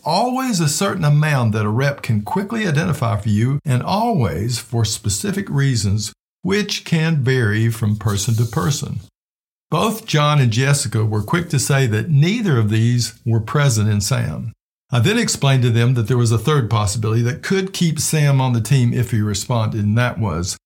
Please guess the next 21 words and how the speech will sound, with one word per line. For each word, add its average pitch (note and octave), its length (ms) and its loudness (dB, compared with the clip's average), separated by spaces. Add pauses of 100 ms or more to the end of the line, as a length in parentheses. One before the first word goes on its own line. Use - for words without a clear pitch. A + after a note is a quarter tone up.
(140)
conscientiousness. G#2 1160 -4 (680)
If B2 120 0
Sam G#3 400 0
was C3 200 2
conscientious D3 920 0 (320)
to - 180 -2
a A#2 60 2
level E3 500 2
of G#2+ 200 0
nine B2+ 320 4
or G#2 80 0
ten, D#3 560 0 (480)
and B2 140 4
they E3 120 2
coached - 480 -2
him E3 180 0
in B2 80 2
a G2 40 0
very B2+ 480 -2
specific C3+ 680 -2
way, B2 520 0